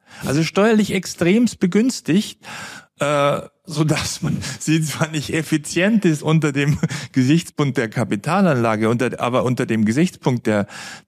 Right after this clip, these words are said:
der, äh, der Steuer-, äh, Vorteile und dann auch der Inflation, weil das kannst du schon sagen, ob, ob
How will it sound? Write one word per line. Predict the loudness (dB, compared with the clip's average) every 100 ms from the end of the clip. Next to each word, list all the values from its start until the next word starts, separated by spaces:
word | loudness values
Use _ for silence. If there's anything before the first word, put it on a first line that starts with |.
| -4
der, | 0 0 -2 -4 -2 0 0 -2
äh, |
der | -2 -2
Steuer-, | -2 -2 2 4 4 4 0 -4
äh, | -4 -2 -2 -8 -10
Vorteile | -2 -2 -2 -2 2 2 2 -2 -14 -16 -20 -8 2
und | 4 4 0
dann | 0 0
auch | 0 -2 0
der | -2 0
Inflation, | -4 -2 -4 -2 0 2 4 2
weil | 2 -2 -2 -6 -8
das | -6 -4 -4 -2
kannst | 0 0 2
du |
schon | 2 4 4
sagen, | 2 -2 -8 -14 -4
ob, | 0 0 0
ob | -4 -6